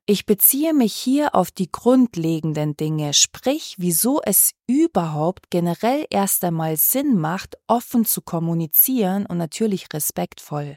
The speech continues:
Wieso macht's denn überhaupt Sinn? Na, auf der einen Seite bist du erst einmal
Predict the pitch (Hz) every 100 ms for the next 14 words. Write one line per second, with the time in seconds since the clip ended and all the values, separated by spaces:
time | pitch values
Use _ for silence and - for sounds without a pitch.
0 | _ 214 196 226 269 392 - - 240 202
1 | - 254 202 160 156 - - 160 156 147
2 | - - 196 233 277 - 190 - 202 -
3 | 262 330 359 320 220 165 165 180 - 190
4 | 277 - - - 185 175 - 170 160 151
5 | 147